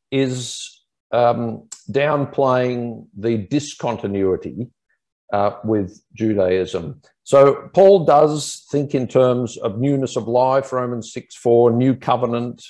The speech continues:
one and two Corinthians, both places, new humanity you get in Ephesians, um, serving God in a new way of the Spirit,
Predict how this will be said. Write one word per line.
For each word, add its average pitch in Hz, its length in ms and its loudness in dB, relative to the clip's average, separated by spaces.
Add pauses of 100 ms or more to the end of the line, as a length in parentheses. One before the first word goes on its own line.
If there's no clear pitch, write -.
(140)
one 113 180 0
and 107 100 -2
two 117 180 -2
Corinthians, 107 480 -2
both 107 340 0
places, 107 680 -2 (380)
new 131 220 6
humanity 135 640 2
you 139 160 0
get 131 200 4
in 127 120 2
Ephesians, 131 1120 -4 (360)
um, 107 560 -4 (140)
serving 135 420 6
God 127 300 8
in 113 100 2
a 117 60 0
new 135 300 6
way 127 300 6
of 110 100 -2
the 113 80 -4
Spirit, 123 640 -4